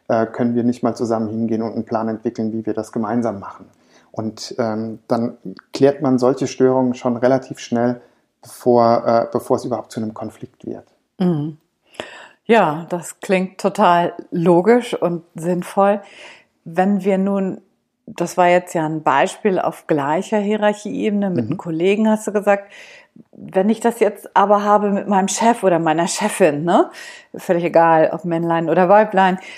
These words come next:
Speaker 2: und man behandelt mich jetzt irgendwie von oben herab, maßregelt mich irgendwie ständig so, „Das machen Sie falsch und dies machen Sie falsch“ und so weiter.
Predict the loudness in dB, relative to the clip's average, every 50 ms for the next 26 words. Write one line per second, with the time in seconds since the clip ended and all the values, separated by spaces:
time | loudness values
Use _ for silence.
0 | -20 _ -2 0 0 0 0 -2 -6 -10 -8 -4 -2 0 0 2 2 2 2 2
1 | 2 4 4 4 2 2 -2 -4 -2 -2 -2 -2 0 0 0 2 2 2 0 -2
2 | -2 -2 -2 -2 -2 0 -2 -2 0 -2 -2 -4 -4 -2 2 2 2 2 2 0
3 | -4 -2 0 2 2 2 0 0 0 0 2 2 0 -2 -2 -6 -6 -4 -4 -4
4 | -4 -4 -4 -6 -6 -2 0 2 2 2 0 -2 -4 -4 -2 -2 -2 0 0 0
5 | -2 -2 -2 0 0 0 -2 -4 -6 -6 -6 -6 -2 0 0 2 2 0 0 -2
6 | -6 -6 -4 -4 -6 -2 0 0 0 0 -2 -4 -4 -4 -6 -2 0 2 2 2
7 | 2 2 0 -2 -4 -4 -4 -4 -4 -2 -2 -2 0 0 0 -2